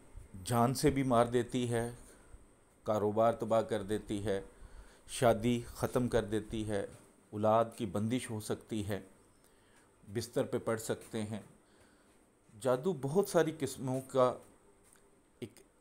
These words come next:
ऐसी आफत है कि जो इंसान की ज़िंदगी को निगल जाती है। कुरान पाक में है कि जादू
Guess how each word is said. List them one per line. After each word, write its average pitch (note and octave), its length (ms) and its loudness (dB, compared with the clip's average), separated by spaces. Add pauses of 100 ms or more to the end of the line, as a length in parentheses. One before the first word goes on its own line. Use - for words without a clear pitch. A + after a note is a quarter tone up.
ऐसी C3+ 320 -2
आफत B2 380 4
है G2 120 2 (2250)
कि D3 100 -2
जो C3 260 4
इंसान B2+ 500 4
की C3 140 0
ज़िंदगी A2+ 420 -2
को A2+ 200 -2 (1080)
निगल A#2+ 300 0
जाती F#2+ 380 -4
है। G2+ 180 -10 (960)
कुरान A#2 340 0
पाक B2 320 4
में D3 120 0
है B2+ 200 -4 (720)
कि A#2 160 -4
जादू A#2+ 440 4